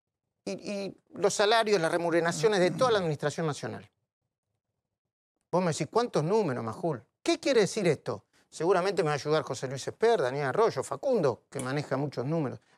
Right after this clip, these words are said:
a interpretar. Según el gobierno, lo que quiere decir esto es que el gasto social, cuyo núcleo duro es el sistema previsional, está creciendo de manera exponencial. Exponencial y descontrolada, como si fuera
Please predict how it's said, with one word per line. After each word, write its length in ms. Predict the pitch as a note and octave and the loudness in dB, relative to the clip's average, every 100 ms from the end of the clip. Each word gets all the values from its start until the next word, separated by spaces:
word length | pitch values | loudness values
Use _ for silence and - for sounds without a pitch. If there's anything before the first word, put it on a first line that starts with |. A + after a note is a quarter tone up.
| - | -8
a 60 | |
interpretar. 560 | D#3+ C3 A#2+ A#2+ G2+ - _ _ _ _ _ _ - _ _ _ | -8 -6 -8 -8 -8 -12 _ _ _ _ _ _ -20 _ _ _
Según 360 | - B3+ D#4 D#4+ | -12 -8 -2 2
el 100 | G#3+ | 4
gobierno, 300 | F#3 C4+ A3 | 4 4 4
lo 100 | C#3 | 2
que 120 | C3+ | 0
quiere 180 | G3+ F3+ | 0 0
decir 300 | C#3 E3 F#3 | 0 0 0
esto 400 | F#3 - A#2+ _ _ _ _ | 0 0 -2 _ _ _ _
es 120 | F3+ - | -2 2
que 120 | F#3 | 2
el 100 | F3+ | 4
gasto 300 | A#3 - F3+ | 2 2 -2
social, 480 | D3+ - G3 F3 - | 0 0 0 0 -2
cuyo 260 | D#3+ F#3 | 0 2
núcleo 500 | G#3 C#4+ G#3 G3+ E3+ | 4 4 4 4 6
duro 420 | G#3+ G#3 C3+ A2 _ _ _ | 6 4 4 0 _ _ _
es 200 | G3 F3+ | 0 2
el 100 | F3+ | 0
sistema 540 | - E3+ - A3+ E3+ - | 0 -4 2 4 4 0
previsional, 800 | A3 A3 F3 - D3 F#3 A#3+ - _ _ _ _ - - - | 2 4 2 0 2 2 0 -6 _ _ _ _ -20 -20 -4
está 280 | F#3+ - B3+ | -4 0 0
creciendo 460 | A#3+ G3 B3 B3 A#3 | 0 0 0 2 2
de 80 | F3 | 2
manera 240 | F3 G3+ | 2 0
exponencial. 720 | - - D#3 D3+ - A#2 A#2 _ _ _ _ _ _ _ _ _ _ _ _ _ _ _ _ _ _ _ _ _ | 0 -2 -2 -2 -2 -4 -4 _ _ _ _ _ _ _ _ _ _ _ _ _ _ _ _ _ _ _ _ _
Exponencial 800 | C#3+ - F3 F3 F3+ - D#4+ - - | -10 -4 0 0 0 2 2 2 -2
y 100 | D#3+ | 0
descontrolada, 800 | D3+ - D#3 D3 E3 C#3 B2 B2 | 0 0 -2 2 2 2 0 -2
como 180 | F3+ | -2
si 140 | F3+ G#3 | -2 -4
fuera 400 | - D4+ C#4 | 2 2 2